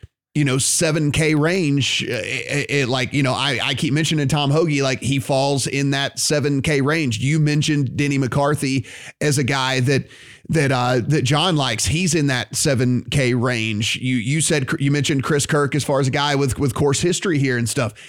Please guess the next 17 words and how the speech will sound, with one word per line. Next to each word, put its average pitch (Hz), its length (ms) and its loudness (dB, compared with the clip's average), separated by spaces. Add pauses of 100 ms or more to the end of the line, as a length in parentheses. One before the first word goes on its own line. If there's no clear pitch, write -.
(120)
He's 180 300 0
in 180 120 4
that 143 220 0
seven 131 400 2 (360)
K 160 200 2
range. 123 360 0
So 151 100 0
I 135 80 0
actually - 320 0
think 156 220 0
you 160 100 0
can 143 240 0 (100)
have 156 180 0
a, 120 140 -2
build 175 400 0
a 131 100 0
nice 151 540 0